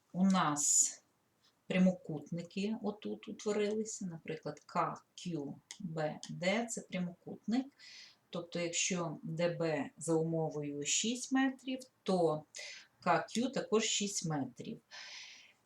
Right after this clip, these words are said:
А П Q три цілих дві десятих метра по малюнку. Тому відрізочок К П,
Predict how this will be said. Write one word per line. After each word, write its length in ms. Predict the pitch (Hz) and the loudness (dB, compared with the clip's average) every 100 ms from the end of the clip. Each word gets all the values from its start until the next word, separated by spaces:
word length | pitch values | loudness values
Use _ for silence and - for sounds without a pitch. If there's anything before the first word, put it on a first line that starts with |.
| _ _ | _ _
А 400 | 175 175 170 160 - - 160 - | 6 8 8 4 -2 -14 -6 2
П 60 | |
Q 500 | 190 - 247 294 349 349 _ _ _ - | 2 2 0 0 0 -4 _ _ _ 0
три 140 | 202 | 2
цілих 440 | 196 - 262 262 - | 2 2 2 2 0
дві 180 | 165 208 | -2 0
десятих 640 | 233 - 175 151 151 - | 0 4 4 4 -2 -8
метра 360 | 151 139 - - | -6 -6 -6 -8
по 140 | 143 | -6
малюнку. 480 | 147 143 135 139 165 | -6 -4 -4 -6 -6
Тому 500 | - 226 311 339 339 _ - - - - | 0 4 4 0 -8 _ -20 -18 -18 -10
відрізочок 1040 | 170 190 185 226 202 175 170 - 170 - - | -2 0 4 6 6 2 0 0 0 -4 2
К 340 | 190 156 - | 6 6 6
П, 320 | 233 269 339 | 6 6 6